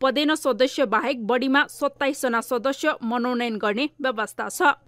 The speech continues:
मन्त्री परिषदका सदस्यलाई समितिमा सदस्य नरहने व्यवस्था भएकाले सुरेन्द्र राज पाण्डे मन्त्री भएपछि समिति सदस्यबाट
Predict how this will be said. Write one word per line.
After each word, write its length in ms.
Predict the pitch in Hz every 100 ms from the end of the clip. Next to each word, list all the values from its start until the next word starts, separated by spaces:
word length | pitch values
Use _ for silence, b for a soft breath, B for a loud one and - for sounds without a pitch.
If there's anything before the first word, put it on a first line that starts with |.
| -
मन्त्री 340 | 226 294 277 381
परिषदका 640 | 359 359 - 370 - 381
सदस्यलाई 640 | 311 240 285 - 269 277
समितिमा 540 | - 294 311 302 294 320
सदस्य 540 | 285 226 277 - 311
नरहने 580 | 247 220 269 302 277 294
व्यवस्था 480 | 240 240 240 - 247
भएकाले 580 | 196 254 220 202 202 302
सुरेन्द्र 480 | - 277 285 285 285
राज 240 | 254 254 -
पाण्डे 340 | 226 226 269 233
मन्त्री 320 | 233 262 262
भएपछि 580 | 196 226 208 202 - 320
समिति 500 | - 269 240 247 269 -
सदस्यबाट 760 | 269 240 247 - 214 190 -